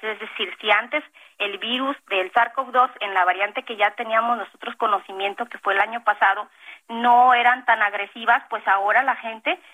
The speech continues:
pues tiene unas presentaciones clínicas mayor, con mayor, este, agresividad, es decir, que van a requerir ventilación mecánica. Es por eso que en el estado, pues, hemos visto lo que ustedes ya notaron a nivel nacional, que estamos repuntando en el número de casos hospitalizados,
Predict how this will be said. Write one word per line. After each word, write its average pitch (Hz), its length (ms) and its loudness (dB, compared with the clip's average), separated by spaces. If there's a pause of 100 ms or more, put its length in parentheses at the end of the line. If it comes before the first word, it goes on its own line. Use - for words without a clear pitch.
(100)
pues 208 240 0
tiene 214 380 0
unas 247 300 0
presentaciones 240 680 -6
clínicas 240 420 -2
mayor, 190 320 -2 (280)
con 196 140 -8
mayor, 190 320 -2
este, 208 380 -8 (280)
agresividad, 196 760 0
es 233 100 -14
decir, 233 380 -12
que 254 160 0
van 202 260 0
a 240 40 0
requerir 214 480 -8
ventilación 202 680 -4
mecánica. 202 600 -4 (280)
Es 233 160 -6
por 254 160 4
eso 254 220 -2
que - 80 -6
en 233 100 -2
el 208 140 -2
estado, 240 400 2
pues, 220 180 -10
hemos 240 240 -2
visto 240 360 -2
lo 220 120 -2
que 202 80 -18
ustedes 226 300 0
ya 233 120 4
notaron 233 460 0
a 226 60 2
nivel 202 300 -4
nacional, 226 560 0
que 226 100 -14
estamos 220 420 0 (120)
repuntando 202 720 -2
en 277 100 -6
el 254 60 -8
número 247 260 2
de 220 80 0
casos 214 300 0
hospitalizados, 196 800 -4